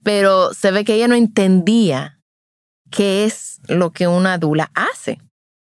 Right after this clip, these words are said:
Em, y una amiga de ella, y se lo comenté a una amiga de ella, <laughs> y me dice, "Ella no tiene idea.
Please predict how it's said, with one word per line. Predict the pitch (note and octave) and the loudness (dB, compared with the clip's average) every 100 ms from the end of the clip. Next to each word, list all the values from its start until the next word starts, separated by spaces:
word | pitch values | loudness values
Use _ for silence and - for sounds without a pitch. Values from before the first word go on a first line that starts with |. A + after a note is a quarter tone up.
| _ _ - | _ _ -4
Em, | F#3 F#3 E3+ E3+ E3 D#3+ | -2 0 0 2 0 0
y | G3 G3+ | 0 0
una | A3 | 2
amiga | A#3 A#3 | 0 0
de | A3 G#3+ | 0 0
ella, | F#3+ | 0
y | G#3 | 2
se | G3+ | 2
lo | F3+ | 2
comenté | F3+ F3 F#3 | 0 0 0
a | G3 | 0
una | G#3 | 0
amiga | A3 A3 | 0 0
de | A3+ | 0
ella, | A3+ F#3 - | -2 -4 -2
<laughs> | |
y | D4 - | -2 2
me | A#3+ | 0
dice, | G#3+ G#3+ - _ _ _ _ _ _ _ _ _ - | 2 0 -2 _ _ _ _ _ _ _ _ _ -12
"Ella | D3+ C#3+ | -10 -10
no | B2+ | -12
tiene | B2+ C3 | -14 -16
idea. | - - - | -18 -20 -20